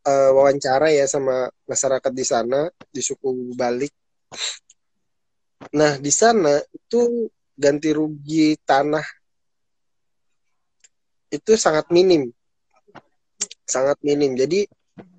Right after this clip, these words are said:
beberapa pejabat juga pernah datang secara diam-diam, terekspos dan tidak boleh ada kamera di sana. Itu mereka melakukan jual beli lahan, jual beli lahan.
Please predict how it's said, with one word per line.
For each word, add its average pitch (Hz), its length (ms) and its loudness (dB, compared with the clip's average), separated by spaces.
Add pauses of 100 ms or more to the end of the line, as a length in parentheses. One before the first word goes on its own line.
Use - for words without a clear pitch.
(380)
beberapa 147 560 0
pejabat 147 480 0
juga 147 240 2
pernah 139 320 -2
datang 151 400 -2
secara 131 720 0 (400)
diam-diam, 139 800 2 (960)
terekspos - 640 -2
dan 147 240 2
tidak 143 240 2 (1400)
boleh 135 480 4 (320)
ada 131 240 0
kamera 135 560 0
di 127 80 -6
sana. 170 320 0 (1120)
Itu 151 160 0
mereka 202 400 6
melakukan 151 560 0
jual 143 160 4
beli 135 640 -2
lahan, 131 480 -2
jual 110 240 -4
beli 113 160 -4
lahan. - 400 -10